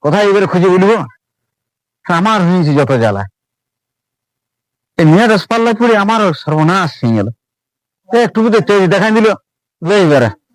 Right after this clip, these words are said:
খুঁজে বলে, এবারে কোথায় খুঁজে বলবো? না, ঘরে একবার দেখে লি কাগজ আছে কি নাই, ঘরে দেখে লি। হ্যাঁ, হ্যাঁ, কাগজ এলে তো খুঁজে তো পাইলাম না।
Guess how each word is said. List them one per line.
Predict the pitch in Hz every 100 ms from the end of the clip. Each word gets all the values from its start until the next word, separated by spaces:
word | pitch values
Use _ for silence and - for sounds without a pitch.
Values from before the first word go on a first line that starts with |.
| -
খুঁজে | 196 190
বলে, | 170 160
এবারে | 156 151
কোথায় | 147 123
খুঁজে | 131 120
বলবো? | 110 104 110 _ _ _ _ _ _ _ _ _ 339 _ 277 _ _ _ _ _ _ _ _ _ _
না, | 208 165 - -
ঘরে | - 220
একবার | 196 151
দেখে | 156 220
লি | 165 160
কাগজ | 165 151 139
আছে | 160
কি | 147 107
নাই, | 101 _ _ _ _ _ _ _ _ _ -
ঘরে | 160 147
দেখে | 131 156
লি। | 110 - _ _ _ _ _ _ _ _ _ _ _ _ _ _ _ _ _ _ _ _ _ _ -
হ্যাঁ, | 262 226 - - _ _ _ _ _ _ _ -
হ্যাঁ, | 202 -
কাগজ | 151 233
এলে | 240 233
তো | 190
খুঁজে | 139 190 247
তো | 220
পাইলাম | 233 233
না। | 233